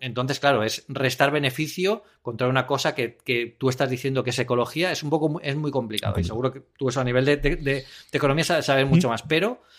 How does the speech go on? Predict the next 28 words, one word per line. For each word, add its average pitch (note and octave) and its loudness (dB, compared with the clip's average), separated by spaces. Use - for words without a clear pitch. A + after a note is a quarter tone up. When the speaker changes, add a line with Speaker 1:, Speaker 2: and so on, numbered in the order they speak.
Speaker 1:
yo D3 2
creo E3+ 4
que D3 0
esto C#3 0
es E3+ 0
más, B2 -2
más, A#2+ -4
más C#3+ 0
que F#3 0
de - 4
economía. C3 -2
Evidentemente, F#3 0
esto - -4
no, D#3+ -4
ellos, F3+ -2
yo C3 0
estoy B2+ -4
convencido A#2 -6
también, A2+ -4
que A2 -10
no A#2 -2
lo B2 2
hacen C#3 0
para B2 4
ganar A2 0
dinero, F#2 -2
porque G#2 -8
ellos, C#3 0